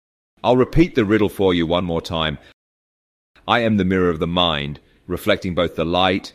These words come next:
and the dark. I have the power to inspire, to terrify, and to reveal hidden depths. What am I?"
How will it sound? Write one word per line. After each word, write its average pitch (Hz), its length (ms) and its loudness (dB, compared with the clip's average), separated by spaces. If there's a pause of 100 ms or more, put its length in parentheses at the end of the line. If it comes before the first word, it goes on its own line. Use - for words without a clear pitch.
and 73 140 -10
the 71 60 -8
dark. 69 580 -4 (260)
I 92 120 0
have 82 140 0
the - 60 0
power 90 540 0 (160)
to 90 140 -4
inspire, 82 840 -2
to - 140 -10
terrify, 82 680 -2
and 82 140 -10
to 87 100 -8
reveal 78 460 -4
hidden 78 340 -6
depths. - 480 -8 (760)
What 135 140 2
am 131 100 2
I?" 87 220 2